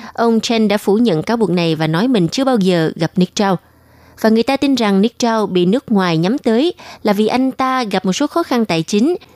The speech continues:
sau khi bị buộc tội vào năm hai nghìn không trăm mười bảy là lừa đảo lấy tiền mua ô tô. Theo tin tức của báo chí Australia, hoạt động mua bán của Nick Trao đổ bể vào năm hai nghìn không trăm mười tám và anh ta đã rơi vào tình trạng nợ tiền các nhà đầu tư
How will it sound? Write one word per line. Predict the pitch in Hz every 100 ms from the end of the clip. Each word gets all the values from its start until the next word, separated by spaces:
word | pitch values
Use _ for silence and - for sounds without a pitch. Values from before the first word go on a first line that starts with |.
| -
sau | - 285
khi | 269 262 226
bị | 202
buộc | 190 190
tội | 190 185
vào | 190 190
năm | 214
hai | 233
nghìn | 208 170
không | 220 208
trăm | 214
mười | 190
bảy | 170 160 185 311 -
là | 196 175 170
lừa | 180 180
đảo | 170 156 156
lấy | 240 285
tiền | 220 170
mua | 185
ô | 190
tô. | - 208 208 - - - - - -
Theo | 285 285
tin | 285
tức | 285 381
của | 240
báo | 233 254
chí | 302 262 311
Australia, | - 185 - 220 214 208 190 - -
hoạt | - 208
động | 202 214
mua | 254
bán | 226 233 285 370
của | 214 196
Nick | 233 -
Trao | 233 226 208
đổ | - 170 196
bể | 208 175 226
vào | 202
năm | 190
hai | 202
nghìn | 175
không | 156 185
trăm | 185 180
mười | 156
tám | 170 180 330 - - - -
và |
anh | 220
ta | 233 214
đã | 214
rơi | 240 262 240
vào | 214 185
tình | 175 185
trạng | 185 170 185
nợ | 175 180 190
tiền | 190 175
các | 226 -
nhà | 190
đầu | 156 151
tư | 185